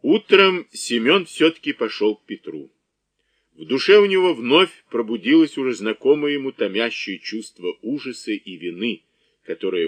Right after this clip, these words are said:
он остро и жгуче переживал после смерти Зины.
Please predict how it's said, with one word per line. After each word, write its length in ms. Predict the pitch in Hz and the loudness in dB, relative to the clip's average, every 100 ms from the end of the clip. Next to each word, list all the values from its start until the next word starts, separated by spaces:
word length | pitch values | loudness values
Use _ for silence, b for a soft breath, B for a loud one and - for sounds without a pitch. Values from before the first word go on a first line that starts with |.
| - | -4
он 240 | 95 87 - | -10 -10 0
остро 500 | 127 151 - 120 123 | 0 0 -4 -6 -6
и 180 | 104 90 | -8 -14
жгуче 540 | 67 71 127 - 117 | -16 -10 -10 -8 -12
переживал 580 | - 90 85 85 98 98 | -12 -12 -10 -6 -6 -6
после 340 | - 85 - | -8 -10 -10
смерти 560 | 82 80 82 - _ 87 | -20 -12 -12 -12 _ -20
Зины. 460 | 76 73 76 64 | -18 -18 -18 -20